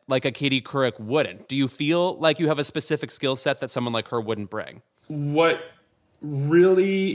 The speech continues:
Speaker 2: is important in being the host of Jeopardy is really understanding, I think, the material.
Speaker 1: Mm-hmm.
Speaker 2: Fluency with the material helps a ton because it just keeps the flow of the game going, right? You don't have to look down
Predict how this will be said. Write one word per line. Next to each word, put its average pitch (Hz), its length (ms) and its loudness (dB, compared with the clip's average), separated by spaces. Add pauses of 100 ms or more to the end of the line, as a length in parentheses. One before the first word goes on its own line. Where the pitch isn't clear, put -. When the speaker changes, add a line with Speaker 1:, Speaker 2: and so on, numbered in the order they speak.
(120)
Speaker 2:
is 143 180 -2
important 139 800 -2
in 117 280 -4
being 123 520 -4
the 120 120 -4
host 127 360 -4
of 107 120 -6
Jeopardy 123 520 -4
is 104 140 -6
really 127 520 2
understanding, 110 920 0 (540)
I 120 100 -2
think, 110 280 -4
the 104 80 -6
material. 120 600 0
Speaker 1:
Mm-hmm. 113 320 0 (140)
Speaker 2:
Fluency 185 380 4
with 180 140 6
the 151 60 0
material 131 440 2
helps 127 300 -2
a 110 80 -6
ton 131 320 0
because 107 320 -2
it 107 60 -4
just - 220 -8
keeps 139 240 -4
the 104 100 -4
flow 117 280 0
of 92 60 -2
the 90 80 -4
game 107 380 0
going, 95 360 -6
right? 101 300 -2 (220)
You 139 80 2
don't 143 160 6
have 139 140 4
to 127 80 2
look 120 240 0
down 113 420 2